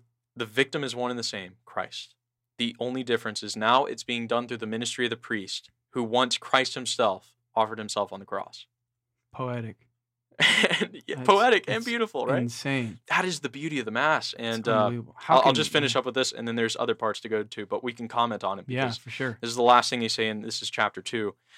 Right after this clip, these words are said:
Speaker 1: "The fruits indeed of which sacrifice, of that bloody one to wit, are received most plentifully through this bloody, unbloody one." So you receive the graces of Calvary most perfectly through the Mass. Because it is,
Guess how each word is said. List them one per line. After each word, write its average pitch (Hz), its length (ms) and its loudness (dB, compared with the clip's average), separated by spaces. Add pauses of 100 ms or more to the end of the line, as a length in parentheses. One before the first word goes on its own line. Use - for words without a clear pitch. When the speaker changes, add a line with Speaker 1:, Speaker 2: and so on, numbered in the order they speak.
(340)
Speaker 1:
"The 131 80 4
fruits 208 400 2
indeed 131 580 -2
of 104 200 -6
which 131 280 2
sacrifice, 120 760 2
of 117 100 2
that 110 200 4
bloody 123 300 4
one 123 240 -2
to 120 120 -14
wit, 110 420 0
are 113 100 4
received 113 520 -2
most 117 520 0
plentifully 123 680 -8
through 120 280 -4
this 107 200 -4
bloody, 101 360 -4
unbloody 110 460 2
one." - 260 -16 (300)
So 127 120 -6
you 135 320 -6
receive 156 840 -4 (260)
the 117 60 -8
graces 117 480 0
of 113 120 -6
Calvary 110 560 0 (440)
most 123 460 -2
perfectly 113 540 -6
through 107 460 -12
the 98 100 -12
Mass. - 600 -14 (1500)
Because 151 200 -2
it 156 100 -4
is, 208 320 0